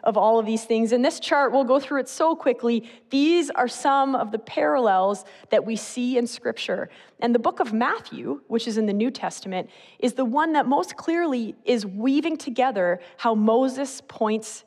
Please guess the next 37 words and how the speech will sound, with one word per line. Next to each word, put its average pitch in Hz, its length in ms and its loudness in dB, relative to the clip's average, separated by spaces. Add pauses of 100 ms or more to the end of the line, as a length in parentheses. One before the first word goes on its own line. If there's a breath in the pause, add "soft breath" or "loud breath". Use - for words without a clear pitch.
to - 100 -12
Jesus. 175 500 -6
And 202 160 -4
you 214 80 -4
can 226 160 -4
see 254 240 -4
some 254 240 -4
of 233 80 -2
the 233 80 0
similarities 202 840 -2 (340 loud breath)
there 175 520 0 (320 loud breath)
that 208 140 2
are 202 80 2
meant 208 300 -2
to 233 100 -2
be, 190 400 -6 (340 soft breath)
uh, 160 240 -2 (140)
an 208 160 -4
indicator 233 480 0
for 175 280 -4
us - 360 -10 (800 soft breath)
that - 120 -4
Moses 226 580 -2
starts - 460 -6
the 226 80 -6
rescue - 380 -8
plan, - 480 -12 (460 soft breath)
but 185 120 -8
Jesus 202 420 -8
is 190 140 -10
the 170 140 -12
greatest 180 460 -8
fulfillment 180 540 -10
of 165 140 -12
the 180 60 -12
covenant 185 580 -8
promise 175 640 -8